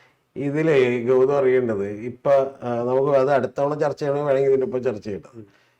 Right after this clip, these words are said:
Speaker 1: ഇപ്പൊ ഒരു ജ്വല്ലറി, അതായത് ഈ പറയുന്ന പഴയ സ്വർണം ഏറ്റെടു-, വിൽ-, വിൽക്കുന്ന ഒരു പുള്ളിയുണ്ട്.
Speaker 2: ഉം.
Speaker 1: അപ്പൊ ആ പുള്ളിയുടെ കുറെ റീലുകൾ ഇപ്പൊ ഫേമസ് ആയിട്ടുണ്ട്.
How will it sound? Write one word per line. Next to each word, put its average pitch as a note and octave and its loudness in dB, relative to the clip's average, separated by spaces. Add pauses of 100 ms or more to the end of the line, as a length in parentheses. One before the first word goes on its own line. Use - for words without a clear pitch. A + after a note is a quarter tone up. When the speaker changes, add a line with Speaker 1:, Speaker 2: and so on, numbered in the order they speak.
(100)
Speaker 1:
ഇപ്പൊ E3 0
ഒരു E3+ 0
ജ്വല്ലറി, C3 2
അതായത് C3+ 0
ഈ C#3+ -4
പറയുന്ന C3 -2
പഴയ C3 -2
സ്വർണം B2+ -4
ഏറ്റെടു-, A#2+ -8
വിൽ-, A#2+ -6
വിൽക്കുന്ന B2 -4
ഒരു B2+ -2
പുള്ളിയുണ്ട്. G#2 -10
Speaker 2:
ഉം. G2+ -14 (380)
Speaker 1:
അപ്പൊ E3+ 2
ആ F#3 6
പുള്ളിയുടെ D3+ -2
കുറെ D3 -2
റീലുകൾ C3+ -2
ഇപ്പൊ C3 -6
ഫേമസ് A2+ -4
ആയിട്ടുണ്ട്. E2 -12